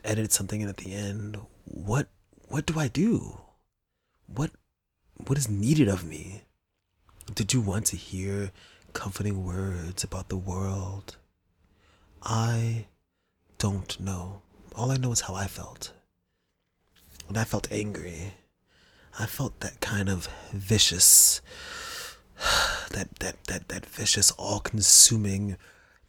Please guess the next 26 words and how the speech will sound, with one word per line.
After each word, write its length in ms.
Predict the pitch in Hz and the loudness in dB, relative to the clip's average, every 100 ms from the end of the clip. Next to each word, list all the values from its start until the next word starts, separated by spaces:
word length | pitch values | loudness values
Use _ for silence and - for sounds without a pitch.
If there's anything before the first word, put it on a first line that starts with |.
| - _ - - - - | -20 _ -20 -20 -20 -10
heart-pounding, 1300 | - 165 - - - - 110 110 104 104 104 104 104 - - - - | -4 -2 -2 4 6 6 2 0 0 -2 -2 -4 -6 -12 -20 -20 -4
short 520 | - - - 107 - | 2 4 2 0 -2
breath, 300 | 113 110 - | 0 0 0
just 180 | - - - | 2 2 2
anger. 720 | - 117 127 113 87 - - - _ _ _ _ _ _ _ - - | 0 6 6 6 0 -8 -12 -16 _ _ _ _ _ _ _ -6 0
I 100 | 117 | 2
could 200 | 135 - 107 | 2 0 -2
imagine 720 | 104 107 113 95 92 90 95 - - _ _ - | 0 2 2 2 -4 -6 -10 -16 -20 _ _ -2
those 320 | 117 110 104 - - - | 2 4 4 0 -10 -12
young 460 | 104 107 110 110 104 - - - | 0 2 4 2 -2 -8 -20 -12
men 160 | 98 104 | -2 0
and 180 | 101 101 | 0 0
women 440 | 104 107 104 104 - - _ _ - | 2 2 2 -2 -10 -20 _ _ -8
just 360 | 107 - - 98 | 2 2 2 -2
enjoying 500 | 101 - 101 101 107 | 0 2 4 2 2
themselves, 640 | 104 - 104 101 104 101 | 2 2 2 -2 0 2
living 360 | 104 107 101 | 2 0 -2
life, 580 | 98 98 98 - - - - | 0 -2 -2 -8 -16 -18 -10
and 120 | 104 101 | -4 -2
that's 180 | 101 - | -2 0
to 80 | |
have 120 | 101 98 | 0 0
that 140 | - | 6
shattered 500 | - - 120 104 92 | 8 8 4 4 -2
by 140 | - | -2
someone. 500 | 92 98 95 92 98 | 0 0 -2 -10 -12